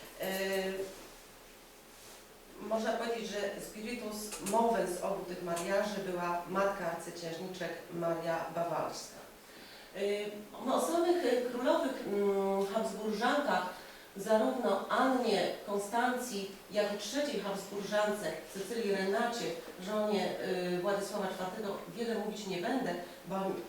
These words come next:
one, mm, jakiegoś wielkiego wpływu też, mm, nie odgrywały,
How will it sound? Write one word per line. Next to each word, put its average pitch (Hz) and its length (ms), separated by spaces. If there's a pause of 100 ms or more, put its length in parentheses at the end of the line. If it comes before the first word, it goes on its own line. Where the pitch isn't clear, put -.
(120)
one, 226 220
mm, 180 840
jakiegoś 196 420
wielkiego 220 320
wpływu 220 540
też, 185 200 (520)
mm, 185 1120
nie - 220
odgrywały, 220 640